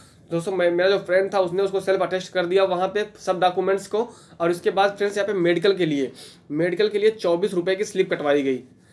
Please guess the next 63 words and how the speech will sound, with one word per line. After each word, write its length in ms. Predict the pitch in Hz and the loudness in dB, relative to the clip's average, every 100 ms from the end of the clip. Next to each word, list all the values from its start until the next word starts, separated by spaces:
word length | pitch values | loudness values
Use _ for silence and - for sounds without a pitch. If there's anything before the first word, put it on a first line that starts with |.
| _ - | _ -14
जी 160 | 139 | -2
हाँ 100 | 185 185 | 0 0
friends, 200 | 196 196 | -2 -4
यहाँ 120 | 196 | -4
पे 60 | |
medical 220 | 185 165 190 | -2 -2 -2
के 60 | |
लिए 80 | 202 | 0
चौबीस 260 | 196 175 185 | 0 -2 -2
रुपये 160 | 170 | 0
की 60 | 196 | 0
slip 240 | 185 190 | 0 -2
कटवाई 300 | 190 175 190 | -2 0 2
गई 100 | 196 | 4
और 160 | 220 175 | 2 2
उस 200 | 180 190 | -2 -4
slip 220 | 185 202 | -2 0
के 80 | 202 | 0
साथ 260 | 185 185 190 | 0 0 0
आपका 220 | 175 196 | -2 -2
medical 340 | 170 165 170 | 0 0 0
के 120 | 196 190 | 0 2
लिए 140 | 185 | 2
वहाँ 200 | 185 175 | 2 -2
पे 100 | 180 | -4
पूरा 200 | 175 190 | -4 -2
डीवी 280 | 160 165 214 214 - - 156 | -2 -2 -4 -8 -18 -16 -2
verify 360 | 165 170 180 | 0 2 0
कर 140 | 180 165 | 0 -2
दिया 220 | 151 147 | 0 0
गया। 240 | 143 135 - - - | 2 -2 -4 -18 -18
डीवी 240 | 139 170 202 | -4 -2 0
दोस्तों 200 | 208 208 | -2 -2
पूरा 180 | 196 202 | 0 2
verify 380 | 190 190 180 | 2 2 2
करने 280 | 190 180 180 | 2 2 2
के 100 | 185 | 2
बाद 140 | 185 190 | 4 4
उन्होंने 180 | 190 | 4
बता 200 | 175 165 | 0 2
दिया 200 | 175 185 | 2 4
कि 120 | 196 185 | 2 2
आपका 180 | 175 180 | 0 -2
डीवी 260 | 165 160 175 | -2 -2 0
हो 140 | 156 | -2
चुका 260 | 165 175 180 | -2 2 2
है। 260 | 175 202 - - - | 4 0 0 -14 -10
और 100 | 170 | -8
फिर 140 | 170 208 | -4 -2
दोस्तों 180 | 214 214 | 0 0
मुझे 320 | 190 196 208 | 0 4 2
एक 80 | 202 | 2
slip 280 | - 202 | -4 -4
provide 380 | 190 175 175 196 | 0 2 4 2
किया 140 | 185 180 | 2 2
गया 160 | 185 | 2
वहाँ 240 | 190 170 190 | 2 2 0
पर 140 | 196 | 0
उस 180 | 202 190 | -2 -2
candidates 360 | 180 175 175 185 | -2 0 0 0
के 120 | 196 | 0
नाम 240 | 170 170 | 2 2
से, 220 | 170 202 | 2 0